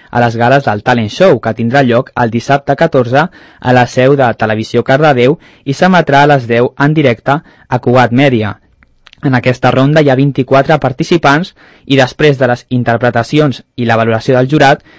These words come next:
només quedaran divuit. En cas de classificar-se, el santcugatenc disputarà la final la setmana vinent, el dissabte vint-i-u, d'on sortiran els deu concursants que actuaran a les gales del programa. El jurat estarà format per Martina Boron,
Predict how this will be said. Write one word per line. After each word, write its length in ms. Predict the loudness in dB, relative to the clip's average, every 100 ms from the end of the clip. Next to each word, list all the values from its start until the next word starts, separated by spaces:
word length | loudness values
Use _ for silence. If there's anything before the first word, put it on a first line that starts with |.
| _
només 340 | -2 0 0 0
quedaran 360 | 2 2 2
divuit. 360 | 0 2 0 0 _ _ _ -6
En 160 | -4
cas 200 | 0 0
de 80 | 0
classificar-se, 680 | -4 -4 -4 -2 0 0 0 0 -2
el 80 | -4
santcugatenc 640 | -2 2 2 4 2 0
disputarà 500 | -4 -4 -4 0 0
la 120 | 0
final 320 | -2 -2 0
la 80 | 0
setmana 400 | -2 -2 -2 0
vinent, 340 | 0 2 0 -2 _ -20 _
el 160 | -2
dissabte 400 | -2 0 0 2 2
vint-i-u, 500 | 0 0 0 0 0
d'on 160 | -4
sortiran 500 | -2 -4 -2 0 0 0
els 160 | -4 0
deu 160 | 0 2
concursants 600 | -2 0 0 0 -2 -4
que 80 |
actuaran 560 | -6 0 2 2 0 -2 -10 -20 -4
a 100 | -2
les 140 | 0
gales 220 | 2 2 2
del 140 | 0
programa. 540 | 0 0 2 0 -4 -12 _ _ -4
El 160 | -2
jurat 280 | 0 0 2
estarà 300 | 0 0 -2
format 420 | 0 -2 0 -2 -4
per 160 | -4
Martina 480 | -4 -6 -4 -2 0
Boron, 380 | -2 0 0